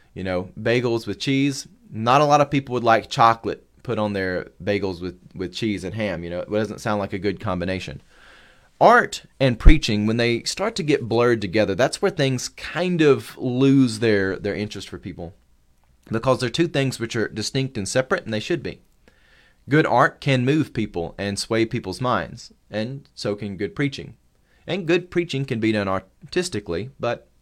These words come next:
they are separate concepts. One of the, the problems leading up to the apostasy here with this,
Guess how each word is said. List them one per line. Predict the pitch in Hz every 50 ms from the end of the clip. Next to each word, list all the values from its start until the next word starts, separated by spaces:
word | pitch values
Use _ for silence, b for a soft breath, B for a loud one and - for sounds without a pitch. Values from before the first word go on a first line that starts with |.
| _ _
they | 110 107 117 123
are | 135 143 160 -
separate | 139 - 135 117 - - 92 -
concepts. | - - 110 98 90 - - - - - _ _ - - _ _ _ _ _ _ _ b b b b b b b b b b b b b b b b b b b b b _
One | - 196 240
of | 262 214
the, | 180 160 131 117 110 -
the | - 117
problems | 110 - 131 120 123 113 113 107 98 95 104
leading | 117 120 123 117 113 107
up | 107 104 - - -
to | - 117 101 95 92 90 92 - - -
the | - 101
apostasy | 98 95 - - 123 120 117 123 - 107 - - 107
here | 101 92 120 117 110 107
with | 104 101 101
this, | - 110 107 104 101 - - -